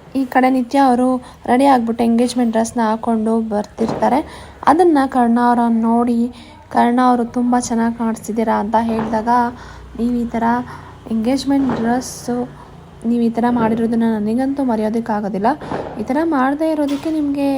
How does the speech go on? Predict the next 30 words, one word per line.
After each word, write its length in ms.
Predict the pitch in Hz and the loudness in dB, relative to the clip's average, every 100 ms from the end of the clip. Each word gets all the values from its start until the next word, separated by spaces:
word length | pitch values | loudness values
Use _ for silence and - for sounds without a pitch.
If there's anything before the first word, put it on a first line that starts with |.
| 240 - - | -4 -10 -4
ಆಗೋದೇ 380 | 226 247 277 302 | -2 0 0 0
ಇಲ್ವಾ? 260 | 277 208 214 311 - - - - | 0 0 -2 -2 -6 -20 -20 -10
ಚಿಕ್ಕ 200 | 226 240 | -2 2
ವಯಸ್ಸಿಂದ 320 | 277 285 302 | 2 2 0
ಇದೇ 220 | 302 262 | 0 0
ನಿಮಗೆ 280 | 294 294 262 | 0 0 0
ರೂಢಿ 240 | 233 240 | 0 0
ಆಗ್ಬಿಟ್ಟಿದ್ಯಾ? 580 | 269 254 226 214 208 233 294 - - - | 0 0 -2 -4 -4 -4 -4 -10 -20 -10
ಏನಾದರೂ 320 | 220 226 240 302 | -4 -2 0 0
ಒಂದು 140 | 277 | 0
ಕೆಲಸ 240 | 277 254 294 | -4 -4 -6
ಕೊಟ್ಟರೆ 360 | 285 262 302 302 - - - | -2 -2 0 -2 -4 -14 -2
ಅದನ್ನ 260 | 254 285 302 | 0 2 0
ಸರಿಯಾಗಿ 400 | 294 254 269 285 | -2 -2 -2 0
ಮಾಡೋದಿಲ್ವಾ?" 600 | 233 220 277 247 214 208 | 0 0 0 0 -2 -2
ಅಂತ 180 | 214 220 226 | -2 -2 -4
ಕೇಳ್ತಾರೆ. 460 | 226 208 214 202 226 277 - - - | -4 -8 -6 -2 -2 -2 -10 -18 -20
"ದಿವಸ 220 | - 302 320 | -12 -6 -2
ನೀವು 160 | 320 302 | -2 0
ನನಗೆ 280 | 285 269 294 | -2 0 0
ಉಪಕಾರ 400 | 294 285 277 262 | -2 0 0 2
ಮಾಡಿರೋದೇ 400 | 262 254 233 233 | 2 0 0 0
ನಂಗೆ 220 | 269 277 | -2 -2
ಸಾಕು, 300 | 269 226 220 233 | -2 -4 -2 -4
ಇನ್ನು 200 | 233 294 | -2 0
ಮುಂದೆ 240 | 311 294 | 0 -2
ನೀವು 160 | 294 277 | -2 -2
ನನ್ನ 200 | 262 240 | -2 -2
ಕಣ್ಣಿಗೆ 340 | 233 226 269 240 | -2 0 -2 -2
ಬಿದ್ದು 340 | 247 254 285 | -4 -2 -2